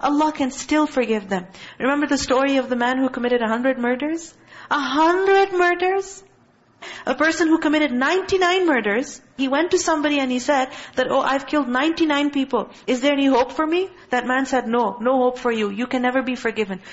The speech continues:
So he got so upset, he killed that man. So now he had a hundred murders on his record. And then what happened? He went to somebody else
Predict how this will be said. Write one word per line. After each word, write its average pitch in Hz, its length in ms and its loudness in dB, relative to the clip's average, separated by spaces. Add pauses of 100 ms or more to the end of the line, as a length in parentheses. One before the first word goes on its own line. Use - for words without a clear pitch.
So 247 120 0
he 254 60 2
got 277 260 0
so 294 140 2
upset, 294 240 -2
he 262 100 -6
killed 247 260 0
that 214 200 -2
man. 170 240 -6 (540)
So 254 160 -2
now 269 240 2
he 302 140 2
had 294 260 2
a - 160 -6
hundred 277 340 0
murders 240 480 0
on 233 220 -4
his 226 160 -2
record. 220 400 -4 (840)
And 240 80 0
then 247 140 0
what 247 100 2
happened? 220 440 -2 (200)
He 233 120 -4
went 262 160 2
to 269 80 -2
somebody 240 400 -2
else 240 420 -2